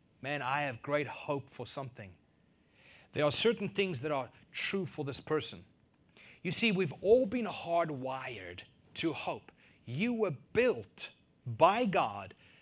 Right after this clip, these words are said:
knit together in your mother's womb as a creature that hopes. Everybody hopes. This is what you do. Just like you breathe, in the same way you hope.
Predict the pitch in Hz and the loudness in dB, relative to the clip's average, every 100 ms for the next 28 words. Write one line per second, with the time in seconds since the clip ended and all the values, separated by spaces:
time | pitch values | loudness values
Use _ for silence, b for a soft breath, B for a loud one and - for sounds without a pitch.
0 | b 123 226 190 - 226 147 190 147 135 | b -2 -2 -2 -6 -4 2 2 2 -4
1 | 180 240 226 214 202 151 160 151 110 104 | -6 -4 -2 -2 -2 -2 -2 -4 -6 -10
2 | 110 B B B - 196 156 180 - - | -14 B B B -2 0 0 -4 -4 -2
3 | 202 277 - - 147 139 135 b _ 170 | 2 4 4 4 4 0 -4 b _ 0
4 | 160 127 160 185 - - - - - - | 2 0 2 2 0 -4 -4 -4 -6 -14
5 | _ _ _ _ _ _ _ - 226 294 | _ _ _ _ _ _ _ 4 8 8
6 | 254 262 214 185 175 139 135 127 196 196 | 8 2 2 2 2 0 -6 -4 -4 -4
7 | - - - - b b b b 185 - | -6 -10 -8 -8 b b b b 0 2
8 | 233 139 147 151 - 170 123 285 220 139 | 0 0 0 4 4 4 4 4 2 -2
9 | b b b _ - 214 214 185 196 139 | b b b _ -4 0 2 2 0 0
10 | 262 277 180 131 - 165 160 240 226 185 | 6 6 6 0 -6 -10 -6 -2 0 0
11 | 151 156 208 214 277 196 | -2 -2 -2 2 2 2